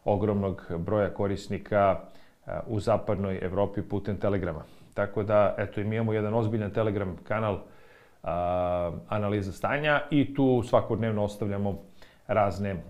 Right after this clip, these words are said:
razne, ovaj, teme na kojima takođe možete da diskutujete. Jedna od vrlo važnih tema koja se nameće ovih dana je,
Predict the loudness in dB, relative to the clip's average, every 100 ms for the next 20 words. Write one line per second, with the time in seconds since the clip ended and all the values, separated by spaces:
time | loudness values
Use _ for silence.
0 | -6 2 2 2 -4 -4 -2 -2 -2 -4
1 | -2 0 2 4 4 4 2 0 -2 0
2 | 0 0 0 0 0 -2 -4 -4 -4 -6
3 | -8 -6 -6 -2 0 0 2 6 10 10
4 | 8 4 4 4 4 2 0 0 2 0
5 | 0 0 2 2 2 0 -2 -8 -18 -20
6 | -20 _ -20 -20 -14 -6 2 6 6 4
7 | 0